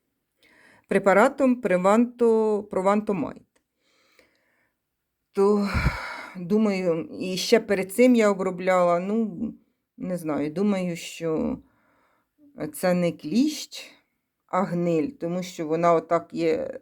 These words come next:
я знаю, що вона є і така, що точечно по краю листка йде, потім листок гине. Ну,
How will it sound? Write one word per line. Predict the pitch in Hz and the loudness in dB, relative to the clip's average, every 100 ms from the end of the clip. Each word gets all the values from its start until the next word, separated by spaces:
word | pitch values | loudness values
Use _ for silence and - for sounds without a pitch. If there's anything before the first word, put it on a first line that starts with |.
| - | -6
я | 175 160 | 0 0
знаю, | 170 240 | 2 2
що | 254 - 160 | 2 -2 -4
вона | 160 175 | -2 -2
є | 160 165 156 | -2 -2 -2
і | 156 | -4
така, | - 151 180 | -8 -6 -4
що | 180 - 165 | -6 -8 -12
точечно | - 170 151 143 - 123 131 - _ _ | -6 -4 -4 -8 -12 -8 -8 -10 _ _
по | - | -6
краю | 151 156 151 | 0 2 2
листка | 151 143 - _ _ 147 175 | 2 -4 -8 _ _ -2 0
йде, | 233 220 240 247 247 _ _ _ _ | 0 0 0 0 -6 _ _ _ _
потім | - 160 - 170 156 - - | -12 -10 -8 -8 -8 -12 -14
листок | - 165 165 - 175 170 | -4 0 0 -2 -6 -4
гине. | 165 147 143 123 - _ _ _ _ _ _ _ _ _ _ _ _ _ _ _ _ - | -2 2 2 0 -6 _ _ _ _ _ _ _ _ _ _ _ _ _ _ _ _ 0
Ну, | 220 320 403 - | 4 4 4 0